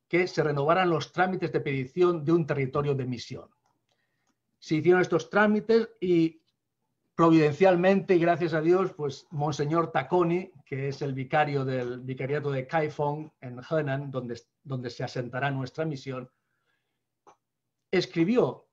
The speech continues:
una carta al padre procurador que estaba en Shanghai, ofreciendo una parte de su territorio, que no era muy extensa, pero que era muy ha-, habitada y con la que se encontraba con dificultades para, para evangelizar,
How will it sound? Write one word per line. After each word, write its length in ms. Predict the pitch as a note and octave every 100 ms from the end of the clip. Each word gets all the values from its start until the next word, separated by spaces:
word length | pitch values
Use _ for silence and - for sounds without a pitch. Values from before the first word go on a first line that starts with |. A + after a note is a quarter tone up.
| -
una 240 | F3+ E3+
carta 580 | E3 E3 D#3+ F3 E3+ C#3+ C3
al 360 | B2+ C3 C3
padre 260 | C3 D#3+ D#3
procurador 640 | D#3 C#3 C#3+ C#3 D#3+ F3
que 60 | C#3+
estaba 240 | C#3+ D3
en 80 | E3
Shanghai, 380 | E3+ D3 D#3+ E3+
ofreciendo 800 | G3+ E3+ E3+ D#3+ B3 E3 B2 A2+
una 220 | E3 E3 D3
parte 260 | D#3+ C3+
de 80 | C#3+
su 160 | D3 C#3
territorio, 800 | D#3+ D3 - D#3+ C3+ C#3+ F#3 _ _ _ _ _ _
que 100 | C3+
no 120 | C#3
era 100 | D3+
muy 280 | D3+ D#3+ F#3
extensa, 580 | D#3+ - G#3+ G#3+ G#3 G3
pero 200 | E3 C#3
que 120 | D3
era 100 | C#3+
muy 240 | C#3+ D3+ D3
ha-, 180 | C#3 - -
habitada 580 | C#3 C3+ C#3+ D3+ G3+ - _ _ -
y 100 | D#3+
con 120 | D#3+
la 80 | C3+
que 80 | C#3
se 80 |
encontraba 480 | C#3 C3+ C3 D3 C#3+
con 220 | F#3+ G3
dificultades 720 | D#3 D3 C#3 C3+ B2+ C3+ C#3 C3+
para, 420 | B2 A#2+ - -
para 180 | C3+ C3
evangelizar, 640 | B2 A#2+ A2+ G#2+ G#2+ A2